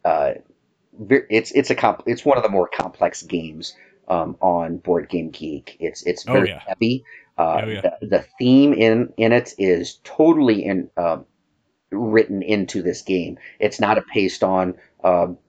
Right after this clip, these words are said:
Speaker 1: um, sticker Dawn type theme. It is heavily involved in this. Um, it is a, one of those, uh,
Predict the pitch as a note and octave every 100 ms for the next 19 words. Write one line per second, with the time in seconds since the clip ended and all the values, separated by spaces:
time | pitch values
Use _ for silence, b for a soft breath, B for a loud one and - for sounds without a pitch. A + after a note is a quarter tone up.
0 | - E2 E2+ - - A2+ - F#2 F#2 F#2
1 | F2+ F#2+ F2 - F2 E2 B B G2+ G2+
2 | F#2 - - - G#2+ G2+ F#2 F#2 G2+ F2+
3 | F2+ E2+ F2+ E2+ D#2 D2+ B1 - b b
4 | b C2+ D2+ - _ _ _ _ _ _
5 | _ B2+ B2 A2 - G#2+ G2 G2 A2+ A#2
6 | G2 G#2 G2+ F#2 - b _ - F2+